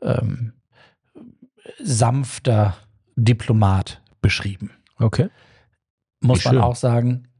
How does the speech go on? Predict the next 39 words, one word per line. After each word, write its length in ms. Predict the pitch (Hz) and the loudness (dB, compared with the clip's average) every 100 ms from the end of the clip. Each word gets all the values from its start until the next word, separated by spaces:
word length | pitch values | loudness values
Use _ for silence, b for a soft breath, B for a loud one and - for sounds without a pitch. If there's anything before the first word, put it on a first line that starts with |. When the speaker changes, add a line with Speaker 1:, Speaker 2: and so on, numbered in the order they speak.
| _ | _
Speaker 1:
in 120 | 117 | 0
seiner 320 | 104 92 82 87 | 0 0 -4 -6
Zeit. 200 | - 113 | 0 2
Speaker 2:
In 60 | 92 | 2
seiner 140 | 85 | 0
Zeit, 260 | 80 71 71 | -4 -6 -6
ja. 160 | 67 78 | -6 -6
Speaker 1:
Also, 340 | - 110 101 - - | 0 0 0 -6 -8
so 160 | - | -2
sanft 300 | 107 104 101 | 2 2 2
wird 120 | 113 110 | 0 -4
es 100 | - | -2
nicht 120 | 104 | -4
gewesen 360 | 104 101 107 131 | -2 0 0 2
sein. 280 | - 180 - | 2 0 -2
Aber 440 | - 117 139 196 208 B B B | -2 0 2 -2 -4 B B B
der 80 | 151 | -2
hat 60 | 147 | 2
später 260 | 185 175 | 2 2
auch 40 | 147 | 2
noch 100 | 139 | 2
ein 60 | |
bisschen 220 | 127 131 | 2 -2
Karriere 300 | 117 123 196 | -2 0 0
gemacht, 280 | 165 139 135 | 0 0 0
war 80 | 139 | 0
mal 120 | 139 | 0
ganz 220 | 123 147 | 0 -2
kurze 280 | - 135 127 | -2 -4 -2
Zeit 340 | 113 120 113 127 | 0 2 2 2
Außenminister, 840 | 190 180 156 139 120 - 120 120 B B B B | -2 0 2 2 0 2 2 0 B B B B
äh, 240 | 254 127 127 | 0 2 2
war 220 | 123 123 | 0 0
anschließend, 680 | 135 - 123 - 117 107 - | -2 -4 -4 -2 -2 -2 -4
äh, 640 | - - 110 - - - - _ - | -8 -6 -6 -6 -4 -6 -8 _ -2
Botschafter. 800 | 127 160 185 151 139 - 131 113 - _ _ _ _ | 2 2 2 -2 -2 0 0 0 -10 _ _ _ _
Und 240 | 147 139 | -2 2
der 280 | 165 196 190 | 2 2 -2
hat 520 | - 156 185 - - | -2 0 0 -2 -20